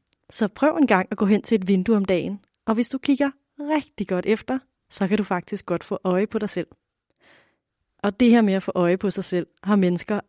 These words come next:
altid gjort. Også før man fik vinduer, fjernsyn og spejle. For eksempel i en blank vandoverflade, hvis altså ikke lige. Og nogle steder begyndte man at polere sten eller metal helt blankt,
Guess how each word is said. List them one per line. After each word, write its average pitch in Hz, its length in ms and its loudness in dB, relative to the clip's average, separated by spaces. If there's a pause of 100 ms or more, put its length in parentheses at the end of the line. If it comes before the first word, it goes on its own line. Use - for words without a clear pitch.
altid 196 460 -4
gjort. - 380 -6 (500)
Også 214 260 0
før 180 140 2
man 180 140 -2
fik - 240 -4
vinduer, 208 680 2 (120)
fjernsyn 180 600 -2
og 190 80 -2
spejle. 156 440 -6 (460)
For 170 200 -6
eksempel 233 520 -2
i 262 40 0
en 247 220 2
blank 214 300 -4
vandoverflade, 175 840 -2 (240)
hvis 180 200 -2
altså 165 240 0
ikke 196 200 2
lige. 190 360 0 (1900)
Og 233 120 6
nogle 277 220 8
steder 220 300 2
begyndte 214 400 0
man 196 140 0
at 180 80 -4
polere 160 340 -4
sten 214 560 -2
eller 170 280 0
metal 185 480 -2 (280)
helt 294 460 0
blankt, - 380 -6